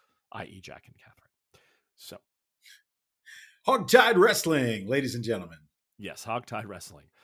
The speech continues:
Speaker 1: So you've been on the boat now for s-, two or three days. Uh, the captain is Linus Mitchell. First officer of the watch, Gerald, uh, Gerard Dukes. There's about thirty-five, forty passengers on here. Most of them speak Spanish. They're Argentinian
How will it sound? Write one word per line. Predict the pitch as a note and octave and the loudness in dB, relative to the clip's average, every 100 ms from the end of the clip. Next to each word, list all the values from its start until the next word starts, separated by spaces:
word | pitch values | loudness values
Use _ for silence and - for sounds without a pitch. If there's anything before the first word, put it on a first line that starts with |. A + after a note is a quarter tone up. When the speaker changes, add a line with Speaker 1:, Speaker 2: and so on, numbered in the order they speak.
| _ _ _ - | _ _ _ -4
Speaker 1:
So | G#3+ G#3 G3 | 4 6 6
you've | F#3 G3 | 2 0
been | B3 | 2
on | B3+ | 2
the | G#3+ | 2
boat | G3+ F#3+ F3+ | 6 6 6
now | F3 | 0
for | D#3+ D#3 | 0 -2
s-, | C3 - _ - | -10 -14 _ -12
two | F3 | -8
or | D#3 | -8
three | - B2+ | -10 -8
days. | D#3 E3 E3 E3 - - _ _ _ _ | -2 -2 -4 -8 -10 -20 _ _ _ _
Uh, | B2+ C3 B2 A#2+ A2+ | -4 0 0 -2 -6
the | C#3 | -12
captain | C3 F#3 E3 D#3 D3 | 0 2 2 -2 -12
is | A#2+ A2+ | -12 -6
Linus | C3+ C3+ B2 - | -4 -4 -8 -8
Mitchell. | C#3+ - C#3 C3 - _ _ | -8 -2 0 0 -4 _ _
First | D#3+ C#3+ | -6 0
officer | D#3 C#3+ - | 0 0 -6
of | C3 | -4
the | |
watch, | B2+ B2 - | -2 -2 -4
Gerald, | B2 B2 A2+ G#2+ | -6 -2 -2 -4
uh, | G#2+ G#2+ | -10 -10
Gerard | G2+ B2 A#2 G#2 | -6 -4 -4 -6
Dukes. | C3 B2+ - _ _ | -10 -10 -16 _ _
There's | - A3+ | -10 2
about | A#3+ - | 4 4
thirty-five, | G3+ F#3 F3+ E3+ D#3 | 4 4 6 4 4
forty | E3 D#3+ | 0 -2
passengers | C#3+ C#3+ C3+ C#3+ C#3+ C#3 | 2 0 0 -6 -8 -6
on | C#3 | -6
here. | C3+ C#3 C3+ _ _ E3 | -6 -10 -10 _ _ 0
Most | A3 A3 | 0 0
of | G#3+ | -10
them | |
speak | G3 G3 - | -8 -8 -4
Spanish. | E3+ E3 D#3+ - | -4 -4 -6 -10
They're | D3 | -4
Argentinian | D3 C#3+ C3+ D#3+ D3+ D3 D3 | -4 -4 -10 -8 -8 -8 -10